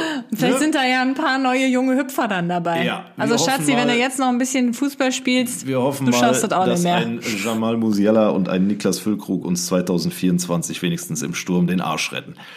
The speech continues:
Speaker 2: So, damit beenden wir das Thema Fußball-W M. Und, äh, wie gesagt, ich denke, aber das ist auf jeden Fall eine der prägnantesten Nachrichten gewesen diese Woche, ähm, dass wir wieder mal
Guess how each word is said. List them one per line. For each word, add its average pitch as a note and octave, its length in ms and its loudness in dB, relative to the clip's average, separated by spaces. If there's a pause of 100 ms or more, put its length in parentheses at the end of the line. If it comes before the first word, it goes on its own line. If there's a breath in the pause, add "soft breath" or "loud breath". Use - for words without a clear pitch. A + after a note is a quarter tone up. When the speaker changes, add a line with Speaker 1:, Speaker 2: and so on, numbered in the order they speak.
(180 loud breath)
Speaker 2:
So, A#2 480 2 (240 loud breath)
damit F3 400 2
beenden E3 480 4
wir F#3 80 2
das F3 220 2
Thema F3+ 440 2
Fußball-W C3 840 0
M. D#3+ 240 2
Und, D3 420 -2
äh, C3 360 2
wie D3+ 100 2
gesagt, C#3+ 340 0
ich C3+ 120 -2
denke, F3 300 2
aber C3 140 2
das C3+ 180 2
ist C#3+ 140 -2
auf B2 160 -2
jeden C3+ 160 0
Fall B2+ 220 0
eine B2+ 180 0
der A#2+ 140 4
prägnantesten A#2 580 0
Nachrichten A2 380 -2
gewesen G#2 340 0
diese G#2 200 0
Woche, A#2+ 300 0 (580 loud breath)
ähm, G#2+ 580 4 (600)
dass B2 320 0
wir A#2 160 2
wieder A2 220 2
mal G2+ 440 0